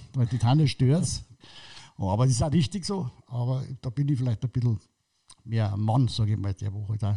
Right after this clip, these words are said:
vielleicht selber. Ich bin zwar kein geschlamperter Mensch, das ist, das bin ich nicht, aber, aber, aber, äh, es bringt nichts. <laughs> Ganz deutsch, auf, auf gut Bayerisch gesagt, bringt nichts.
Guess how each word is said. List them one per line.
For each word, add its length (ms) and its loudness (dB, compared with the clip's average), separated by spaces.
vielleicht 260 -2
selber. 220 -6
Ich 100 -6
bin 240 2
zwar 220 0
kein 120 2
geschlamperter 420 -2
Mensch, 300 0
das 160 -2
ist, 260 -4
das 120 -2
bin 200 0
ich 40 2
nicht, 240 2
aber, 240 -6
aber, 200 -14
aber, 240 -6
äh, 180 -6
es 120 0
bringt 360 -2
nichts. 260 -8
<laughs> 320 -20
Ganz 180 -10
deutsch, 320 -6
auf, 220 -8
auf 140 -10
gut 180 -2
Bayerisch 240 0
gesagt, 260 -2
bringt 300 -2
nichts. 280 -2